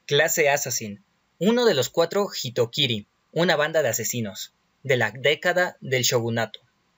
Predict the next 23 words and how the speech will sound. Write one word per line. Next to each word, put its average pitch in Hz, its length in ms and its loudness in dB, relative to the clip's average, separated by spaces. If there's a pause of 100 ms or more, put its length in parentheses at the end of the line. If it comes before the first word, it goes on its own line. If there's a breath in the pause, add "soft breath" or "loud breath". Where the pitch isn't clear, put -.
(380)
Se - 140 0
encargaba 165 420 2
de 220 100 4
matar 135 280 0
a 175 80 0
cualquiera 143 440 2
que 135 100 -4
le 113 120 -2
diera 135 200 2
apoyo 139 360 0
al 123 120 2
shogunato. 135 720 -2 (580)
Mori 202 340 4
Nagayoshi, 165 840 2 (180)
clase 170 340 0
Berserker, 135 680 -2 (280)
un 226 180 0
oficial 185 380 0
al 190 140 2
servicio 131 400 0
del 120 200 0
clan 143 340 0
Oda. 127 380 -2